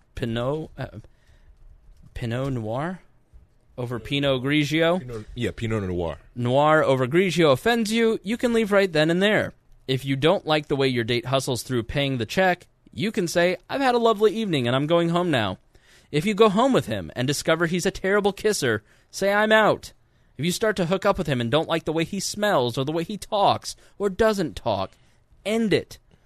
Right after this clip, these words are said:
Speaker 1: If he pressures you to do something you don't want to do, use a four-letter word, stand up on your two legs, and walk out the door." Ansari sounds like he was aggressive and selfish and obnoxious that night.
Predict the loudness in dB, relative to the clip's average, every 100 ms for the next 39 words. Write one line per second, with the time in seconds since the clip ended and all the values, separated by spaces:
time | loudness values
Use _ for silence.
0 | _ _ -8 -4 -2 2 2 2 0 0
1 | 0 0 0 -2 -2 -2 0 2 0 0
2 | -4 -2 -2 0 0 0 -2 -2 2 4
3 | 2 2 0 -2 -4 -4 0 0 0 -2
4 | -2 -2 0 2 0 -2 -4 -2 -2 -2
5 | -4 -4 -4 -4 -4 -8 -14 -20 -20 -20
6 | -20 -20 -20 -8 -4 0 2 2 2 0
7 | 0 0 0 0 -2 0 2 2 2 -2
8 | -2 0 2 2 0 -2 -2 0 0 0
9 | -2 -6 -4 -6 -4 -6 -8